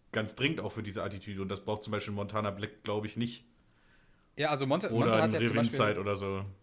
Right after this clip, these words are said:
Speaker 2: Ja, also, also genau das, genau das ist es halt. Zum Beispiel so ein Monte ist halt auch, ist halt auch ein riesiges, ist halt auch ein riesiges, äh, Business geworden, so.
Speaker 1: Voll.
Speaker 2: Und ich habe, ich habe letztens, ähm, war ich in einem Twitch-Stream drin, wo sich ein, äh, ein, ein Viewer,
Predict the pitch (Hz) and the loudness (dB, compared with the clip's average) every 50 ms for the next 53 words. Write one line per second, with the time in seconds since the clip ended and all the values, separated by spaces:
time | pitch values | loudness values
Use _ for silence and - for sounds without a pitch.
0 | _ _ - 127 131 135 131 - 123 123 143 - 127 123 127 131 131 131 131 131 | _ _ 4 4 6 6 4 2 0 0 0 0 -2 -2 0 0 0 0 0 -2
1 | 127 123 113 123 113 120 120 117 110 120 120 110 101 - 90 87 - - - - | -4 -4 -4 -2 -2 -2 -2 -2 -4 -4 -6 -6 -8 -8 -8 -10 -10 -12 -16 -18
2 | - - - - 117 123 135 139 123 135 127 120 127 151 170 185 160 - 143 127 | -18 -14 -6 -4 -2 -2 -2 -2 -2 0 0 2 2 0 0 -2 -2 -2 -2 0
3 | 131 131 127 127 - - 127 - 135 131 131 120 - 127 117 104 113 123 135 147 | 0 0 -2 -2 -4 -6 -6 -6 -4 -4 -4 -6 -6 -6 -8 -6 -6 -6 -6 -6
4 | 156 143 139 127 120 110 - - - - 120 - - 117 117 113 107 107 104 107 | -6 -4 -2 -2 -2 -2 -2 -6 -6 -6 -8 -6 -6 -6 -6 -6 -8 -8 -8 -6
5 | 120 120 113 110 107 101 95 - - 98 110 107 104 104 98 95 95 107 101 104 | -6 -6 -6 -6 -6 -6 -6 -6 -6 -6 -4 -4 -4 -4 -4 -4 -6 -6 -4 -4
6 | 98 95 85 - - 90 87 85 87 87 87 82 85 92 98 120 - - - - | -4 -6 -6 -6 -8 -8 -8 -8 -8 -8 -8 -8 -6 -6 -6 -8 -10 -14 -20 -20
7 | - - - - 110 110 117 117 117 113 - - _ _ _ 123 120 - 139 131 | -20 -18 -8 -4 -2 0 0 0 -2 -4 -8 -16 _ _ _ -8 -4 0 2 2
8 | 135 139 139 135 - 131 120 - 135 127 127 127 120 120 151 - - - 143 143 | 4 4 2 0 -2 -6 -6 -2 -2 0 0 0 -2 -2 -4 -6 -8 -8 -8 -8
9 | 139 135 - - - 120 120 123 123 123 123 123 123 120 120 120 120 117 113 113 | -8 -8 -8 -8 -6 -4 -2 -2 -2 -2 -2 -2 -2 -4 -4 -4 -4 -4 -6 -8
10 | 113 117 117 - - 123 107 101 113 113 120 123 123 127 120 117 107 - - - | -8 -10 -10 -10 -10 -12 -6 -2 -2 -2 -2 -2 -4 -6 -6 -6 -6 -8 -12 -10
11 | - - - - 107 101 98 95 95 98 131 139 - - - - - - 98 98 | -10 -10 -8 -6 -6 -6 -4 -4 -4 -6 -6 -8 -12 -16 -20 -20 -16 -14 -8 -4
12 | 107 117 123 127 127 131 131 131 123 120 120 120 117 - - 120 117 117 117 117 | -2 -2 -2 -2 -2 -2 -2 -4 -4 -4 -6 -6 -6 -6 -4 -4 -4 -2 -4 -4
13 | 117 113 113 110 110 104 - 110 113 110 - - 107 107 107 104 107 107 104 98 | -4 -6 -6 -6 -8 -8 -8 -8 -8 -8 -8 -6 -6 -4 -4 -4 -6 -6 -8 -8
14 | 107 120 160 180 147 113 123 165 175 | -8 -6 -2 0 0 0 0 -2 -6